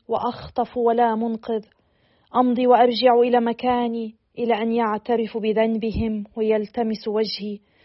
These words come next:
إنهم في ضيقهم يبتكرون إلي." الفصل السادس. توبة عابرة. هلم نرجع إلى الرب، لأنه هو افترس وهو يشفينا،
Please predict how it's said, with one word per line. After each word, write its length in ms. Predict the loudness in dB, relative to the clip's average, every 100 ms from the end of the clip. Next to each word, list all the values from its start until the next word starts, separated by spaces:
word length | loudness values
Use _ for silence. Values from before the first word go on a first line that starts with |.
| _ _ _ _ _
إنهم 440 | 0 4 4 2 0
في 180 | -2 -2
ضيقهم 840 | 0 0 0 -2 0 0 -2 -6 -2
يبتكرون 840 | -2 0 -4 -2 -2 0 0 0
إلي." 600 | -2 0 0 0 -2 -6 -10 _ _ _ _ _ -6
الفصل 400 | -2 -2 -2 -4
السادس. 640 | 0 0 0 -4 -12 _ _ _ _ _ _ _ _ 4
توبة 280 | 6 8 6
عابرة. 580 | 4 2 0 -4 -8 -14 _ _ _ _ _ _
هلم 380 | 4 4 4 4
نرجع 420 | 4 4 4 6
إلى 240 | 8 6
الرب، 520 | 6 4 0 -4 -10 -10 -4
لأنه 460 | -2 0 -2 -2
هو 220 | 0 2 2
افترس 540 | 0 0 0 0 -2
وهو 340 | -2 0 0
يشفينا، 760 | 2 0 -2 -8 -6 -6 -6